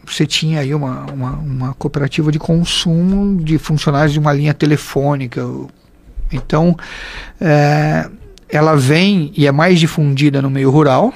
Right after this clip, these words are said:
na área de produção rural, mas você tem um cooperativismo urbano que também é originado com os imigrantes e, e que ele vem,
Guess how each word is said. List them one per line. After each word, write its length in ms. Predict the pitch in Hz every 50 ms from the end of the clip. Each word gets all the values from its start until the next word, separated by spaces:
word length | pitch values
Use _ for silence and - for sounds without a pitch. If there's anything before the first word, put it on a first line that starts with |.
| -
na 80 | - 135
área 160 | 127 131 127
de 80 | 123 123
produção 420 | - 135 131 127 - - - 123
rural, 480 | 127 147 147 135 120 123 139 175 233 - - - - - - - - - - - -
mas 340 | - 180 147 139 139 143 139
você 120 | - 185 175
tem 300 | - - 180 156 160 175
um 100 | 196 214
cooperativismo 800 | - 180 156 160 165 165 156 - - 143 147 151 147 151 156 160
urbano 680 | 160 160 147 135 139 139 143 147 160 160 175 202 202
que 240 | - - - 202 185
também 800 | - - 190 180 180 170 151 139 143 151 165 190 233 254 240 - -
é 80 | - 165
originado 760 | 147 151 147 147 147 139 151 143 139 135 135 139 139 123 127
com 360 | 123 - - - 131 135 135 131
os 120 | 123 123
imigrantes 600 | 143 147 170 185 190 151 143 160 180 175 - -
e, 120 | 294 285 - -
e 80 | - 165
que 140 | - - 156
ele 160 | 147 156 165
vem, 580 | 151 131 131 135 139 147 156 170 170 160 151